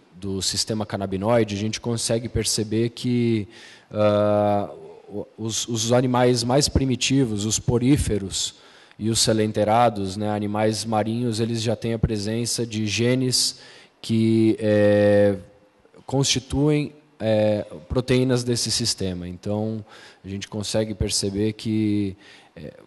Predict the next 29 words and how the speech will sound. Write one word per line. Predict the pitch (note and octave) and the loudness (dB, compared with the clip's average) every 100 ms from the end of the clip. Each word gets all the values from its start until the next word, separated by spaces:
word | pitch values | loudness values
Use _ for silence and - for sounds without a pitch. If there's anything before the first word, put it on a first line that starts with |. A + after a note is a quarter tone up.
| C#2 D#2 | -20 -14
o | F2+ | -8
sistema | - - A#2+ A#2+ | -6 -2 -2 -2
canabinoide, | A2+ A2+ A2 G#2+ A#2+ B2 A#2+ | 0 -2 0 4 6 6 6
ele | A2+ | 4
acompanha | A2+ A2+ G#2+ - B2+ C3+ B2+ A2+ | 2 -2 -4 -2 0 2 2 0
os | G#2+ G2+ | 0 0
seres | A#2+ A2+ G#2+ | 0 0 -2
vivos | F#2+ A2+ C3 B2+ A#2+ - - - - - - | -2 2 2 2 -2 -2 -4 -10 -20 -20 0
ao | G#2 | 2
longo | A#2 B2 B2+ | 2 0 -2
de | A#2 | -4
sua | - B2 | -2 -2
história, | A2 - F#2 F2+ F2 | -4 -2 0 0 -4
né? | F2+ F#2 F#2 F2 | -10 -14 -16 -16
É | F#2 | -14
um, | F#2+ E2 | -14 -10
é | F#2+ | -8
um | G#2+ | -6
sistema | G#2+ A2+ - A#2 A#2+ | -4 -2 -2 0 0
importante | A#2+ B2 A#2 - B2 C3+ B2 - - - - - - _ _ | 0 0 0 0 2 2 0 -6 -10 -20 -20 -20 -20 _ _
pra | G#2 G#2 G#2 G#2 G2+ G2+ G2+ | 2 4 6 6 4 4 2
justamente | G#2 A2 B2 A2 G#2+ - | -2 -4 -4 -2 -2 -4
o, | G2 - D2+ G#2+ G2 F2+ G2+ | -8 -10 -10 -6 -6 -6 -10
o | - | -12
que | G#2+ | -8
o | G2+ F#2+ | -8 -6
Fabrício | - G#2 A2+ - | -6 -4 -4 -4
comentou | - C3+ A#2+ C3 C#3 C3+ | -4 -4 -4 0 2 2
de, | B2+ B2+ B2 A2+ | 2 2 2 0